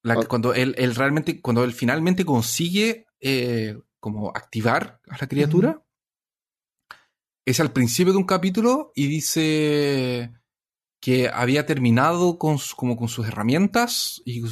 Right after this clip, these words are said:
Speaker 1: y sus trabajos y vio a la criatura abrir el ojo y empezar a tener espasmos.
Speaker 2: Ah. ¿Cuál es esa película donde, que es una película bien buena de Frankenstein,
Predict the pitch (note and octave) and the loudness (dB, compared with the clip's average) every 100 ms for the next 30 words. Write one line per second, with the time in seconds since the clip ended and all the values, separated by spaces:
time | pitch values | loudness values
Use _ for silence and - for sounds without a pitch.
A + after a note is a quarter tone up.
0 | - A#2 A2 - A#2 - A#2 D#3 A3 G#3 | -6 -4 -4 -6 -6 0 0 2 0 -2
1 | - - C3 B2 C3+ D3+ D3 C#3+ C3+ A#2+ | -4 -4 -4 2 4 6 6 4 2 0
2 | A#2+ C3 B2 A#2 G#2+ C#2 - - _ _ | -2 2 2 2 -2 -4 -10 -18 _ _
3 | _ _ - A2 - - A#2 A#2 A2+ A2 | _ _ -6 -6 -6 -4 -2 -2 -2 -4
4 | - - - - - _ _ _ _ _ | -4 -14 -16 -20 -20 _ _ _ _ _
5 | B2 C3+ C#3 D3+ A2+ G#2 G2+ G2 - _ | -6 -4 -6 -8 -12 -16 -16 -18 -20 _
6 | _ _ _ _ _ _ _ B3 D#4+ C#4 | _ _ _ _ _ _ _ 4 4 4
7 | B3 G#3+ G#3 G#3 G#3 F#3+ F#3 F3 F3 F3 | 4 4 4 4 6 6 4 4 2 2
8 | - G#3 G3+ G3+ F#3 G3+ F#3+ F3+ F#3+ F#3+ | 2 2 4 4 4 4 6 4 4 4
9 | G3+ G3 G3+ G3+ G3 F3 F#3 F3 E3+ - | 4 2 2 0 0 0 2 2 2 -2